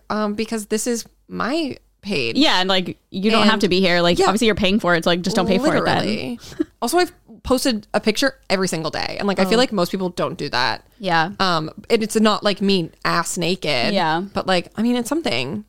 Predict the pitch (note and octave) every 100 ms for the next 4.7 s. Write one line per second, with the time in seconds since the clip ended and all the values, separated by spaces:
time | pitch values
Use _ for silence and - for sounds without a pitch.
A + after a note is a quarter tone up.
0 | _ G3+ A3 G3 A3 A#3 A3+ A3+ A3 A#3+
1 | A3+ A3 A#3 A#3 C#4 F3 F3 F3+ E3+ G3+
2 | A#3+ - C3 A2+ F#3+ G#3+ G#3 F3+ D#3 G3+
3 | - A3+ - A3+ B3+ A3 G3 G#3 G3+ E3
4 | - - - G#3+ F#3 C#3+